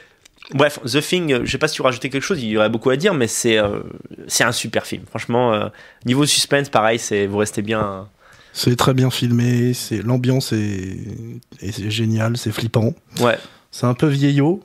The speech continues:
Speaker 2: mais, euh, si vous regardez une version remasterisée dans le noir, euh, ça va faire votre, ça va faire l'effet, quoi.
Speaker 1: Oui,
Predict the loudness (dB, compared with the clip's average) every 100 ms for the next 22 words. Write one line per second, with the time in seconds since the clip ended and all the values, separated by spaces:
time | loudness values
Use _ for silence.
0 | 0 2 2 2 0 -2 -4 -6 -8 -2
1 | 0 2 2 2 2 2 2 0 2 2
2 | 2 2 2 4 4 4 2 2 2 4
3 | 4 4 2 0 -6 -6 -6 -2 -2 0
4 | 0 0 -2 -4 -4 -2 0 0 -2 -2
5 | -4 -4 -6 -10 _ _ -20 -20 -20 -20
6 | -20 -2 0 0 -4